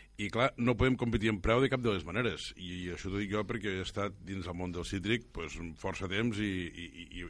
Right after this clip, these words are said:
i molt posat, i, que, que, lògicament, aquí la normativa s'està complint, eh, a rajatabla, tant la normativa de productes fis-, fitosanitaris del productor que li recollim el cítric o que li recollíem el cítric, com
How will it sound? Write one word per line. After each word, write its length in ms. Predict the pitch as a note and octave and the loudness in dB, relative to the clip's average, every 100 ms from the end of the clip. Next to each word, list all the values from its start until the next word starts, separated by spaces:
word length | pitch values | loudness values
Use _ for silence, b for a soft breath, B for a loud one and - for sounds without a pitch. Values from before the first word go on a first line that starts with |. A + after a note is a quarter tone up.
| F#2 | -4
i 60 | G2 | -4
molt 160 | F#2 | -2
posat, 320 | F2 F2+ A#2 - B B B B B B B - | -2 0 0 -2 B B B B B B B -8
i, 220 | G#2 F#2+ | -4 -4
que, 140 | - E2+ | -6 -8
que, 140 | E2 F#2+ | -6 -4
lògicament, 400 | F#2+ F#2 G2+ G#2+ | -2 0 0 2
aquí 160 | G#2+ A#2 | 0 2
la 80 | G#2 | 2
normativa 480 | G2 F#2 F#2 A#2 G#2+ | 2 0 0 2 0
s'està 260 | G2 - F2 | -2 -4 -4
complint, 460 | F2+ G#2 A2+ A2 - | -2 0 2 0 -2
eh, 120 | F2 E2 D2+ D#2 | -6 -6 -6 -8
a 20 | |
rajatabla, 540 | D#2 D#2+ F2 A#2 A2 B2+ - - | -6 -4 2 2 4 2 0 -8
tant 140 | G2 F#2 | -6 -2
la 60 | |
normativa 420 | F#2 F2+ F#2 A#2 G2 | -2 -4 -2 0 0
de 80 | F2 | -2
productes 380 | F2+ F#2+ F#2 F2+ | -2 -2 -2 -4
fis-, 220 | - D2+ - | -4 -6 -10
fitosanitaris 840 | - F#2+ F#2 F#2+ F2 E2 A2+ E2+ - - B B B B F#2 | -8 -8 -6 -4 -2 0 0 0 -6 -12 B B B B -2
del 140 | G2 | -2
productor 400 | F2 F#2 E2+ G#2 | 0 -4 -2 -2
que 80 | F2+ | -2
li 120 | F#2 F2+ | -2 -2
recollim 340 | F2 F#2 G2 | -2 -2 0
el 120 | F#2 B2+ | 0 0
cítric 300 | A#2 G#2 E2+ | 0 -2 -4
o 60 | D#2 | -4
que 80 | |
li 120 | E2+ E2+ | -4 -4
recollíem 440 | E2 F2 F#2 F2+ | -4 -2 -2 -2
el 80 | E2 | -2
cítric, 320 | A#2+ A2 - | -2 -2 -4
com 240 | - F#2+ | -4 -4